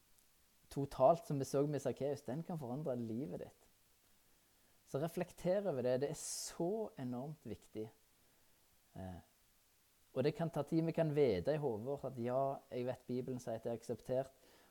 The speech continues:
og så kommer det ikke ned i hjertet, og det er det vi trenger. Vi trenger at den kunnskapen kommer ned i hjertet, blir en del av vår identitet og forståelse av oss selv og av Gud. Så reflekter over det. Og hvis du, hvis du kjenner på den aksepten, så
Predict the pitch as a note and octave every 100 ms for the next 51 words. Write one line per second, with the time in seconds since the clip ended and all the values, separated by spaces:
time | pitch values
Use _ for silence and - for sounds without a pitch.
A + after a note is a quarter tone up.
0 | _ - D3+ - D3 D3 E3+ D#3 - D3
1 | A#2+ B2 B2+ A#2+ - - B2 C#3 - A#2+
2 | C3 C3+ C#3 D3 C3+ - C#3+ C3+ A#2+ C#3+
3 | D3 C#3+ B2+ D3+ - B2+ F#2 - C3+ C3
4 | A#2+ - C3 C#3+ C#3+ B2+ B2 B2+ A#2+ -
5 | - C3+ B2 A#2 B2+ B2 B2 A2+ A#2+ B2+
6 | A#2+ A2+ A#2+ A#2+ A#2+ - A#2 C3 B2+ -
7 | - - - B2+ - B2 - A#2+ B2+ C#3
8 | A#2+ A2+ - B2 C3+ C#3+ A#2+ A2 A#2+ C3+
9 | E3+ - - _ _ _ _ _ _ _
10 | _ - - - B2 C#3 - A#2+ - C#3+
11 | C#3+ C#3+ A#2 G2 G#2 - _ _ _ _
12 | _ - B2+ D3+ - D3 B2+ C3+ C#3+ C#3
13 | - _ _ _ _ - D#3 F#2 B2 D3+
14 | C#3 B2+ D#3 D3+ - A#2 -